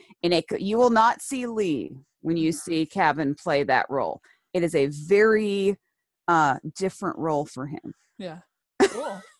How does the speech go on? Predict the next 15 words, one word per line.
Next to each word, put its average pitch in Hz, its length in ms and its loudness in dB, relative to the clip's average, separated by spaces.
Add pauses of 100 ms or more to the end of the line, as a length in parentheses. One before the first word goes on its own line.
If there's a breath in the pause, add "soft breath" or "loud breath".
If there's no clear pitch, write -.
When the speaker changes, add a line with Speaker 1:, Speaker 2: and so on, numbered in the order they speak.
Speaker 2:
Yeah. 196 260 0
Speaker 1:
So. - 180 -2 (560 soft breath)
Speaker 2:
That's 226 260 -4
really 208 220 -8
cool. 180 420 -8 (160 soft breath)
Yeah, 311 260 4
we've 285 180 -10
actually 415 320 -4
done, 233 240 -6
now 220 140 -2
that 220 60 -2
I 226 80 -4
think 269 180 -10
about 190 240 0
it, 202 140 -6